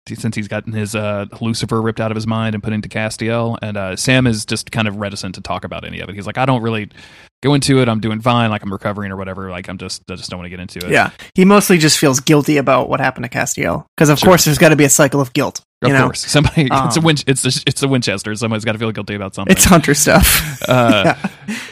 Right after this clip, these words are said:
Speaker 1: Garth calls and is basically says, like, "Hey, I did you that favor with the, with that demon stuff that went down." So
Speaker 2: Dean totally forgot who Garth was
Speaker 1: Totally
Speaker 2: for a
Speaker 1: d-, yeah,
Speaker 2: second.
Speaker 1: d-, d-, has no, "Who is this?" <laughs> Really funny, funny from Dean. Uh,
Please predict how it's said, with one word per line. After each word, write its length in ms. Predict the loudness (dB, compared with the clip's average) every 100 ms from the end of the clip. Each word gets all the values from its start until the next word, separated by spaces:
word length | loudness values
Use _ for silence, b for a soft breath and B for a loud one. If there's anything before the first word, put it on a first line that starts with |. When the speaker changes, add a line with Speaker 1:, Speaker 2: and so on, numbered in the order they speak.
| B B -16 -6
Speaker 1:
Garth 280 | 2 4 4
calls 460 | 0 0 -2 -8 -4
and 180 | -2 -2
is 120 | -2
basically 400 | -2 -2 -4 -4
says, 260 | -4 -4 -4
like, 120 | -2
"Hey, 280 | 2 2 2
I 80 | 0
did 180 | 0 2
you 100 | 2
that 160 | 0 0
favor 440 | -4 -2 -4 -6 -8
with 120 | -8
the, 140 | -6 -8 -8
with 140 | -6
that 140 | -4 0
demon 240 | 2 2
stuff 260 | 0 -6 -6
that 140 | -8
went 160 | -10 -8
down." 320 | -6 -6 -4
So 100 | 0
Speaker 2:
Dean 280 | 2 0 -2 0
totally 600 | 6 8 8 8 8 8
forgot 380 | 6 8 8
who 100 | 8
Garth 300 | 6 6 4
was 100 | 4
Speaker 1:
Totally 160 | 4 4
Speaker 2:
for 40 | 4
a 40 |
Speaker 1:
d-, 60 | 4 6
yeah, 80 | 6
Speaker 2:
second. 180 | 4 0 -6
Speaker 1:
d-, 80 | -4
d-, 60 | 0
has 240 | 2 4
no, 180 | 4 2 2
"Who 220 | 2 4
is 120 | 4 2
this?" 420 | 2 2 2 0
<laughs> 1300 | -2 -4 -4 -4 -6 -4 -4 -4 -2 -2 -2 -8 -2
Really 240 | 2 4
funny, 360 | 4 2 2 -2 -2
funny 220 | -2 -2
from 160 | -4 -6
Dean. 420 | -6 -6 -8 -10
Uh, 340 | -10 -8 -8